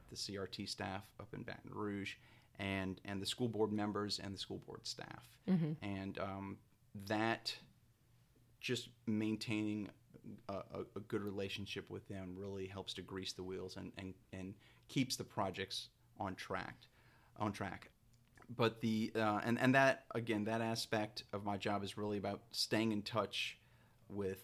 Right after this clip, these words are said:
Speaker 1: the local community, the preservation community, and really doing a lot of listening. 'Cause as anyone who works for a public entity knows,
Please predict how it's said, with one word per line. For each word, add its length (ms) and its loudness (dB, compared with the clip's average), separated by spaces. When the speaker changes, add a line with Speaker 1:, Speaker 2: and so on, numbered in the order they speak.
Speaker 1:
the 400 -4
local 260 6
community, 380 4
the 80 -4
preservation 680 2
community, 760 -2
and 240 2
really 220 4
doing 280 4
a 40 0
lot 200 0
of 80 -2
listening. 600 -6
'Cause 520 -2
as 240 -6
anyone 680 0
who 260 -6
works 600 -4
for 160 4
a 40 -2
public 520 -2
entity 400 -8
knows, 500 -4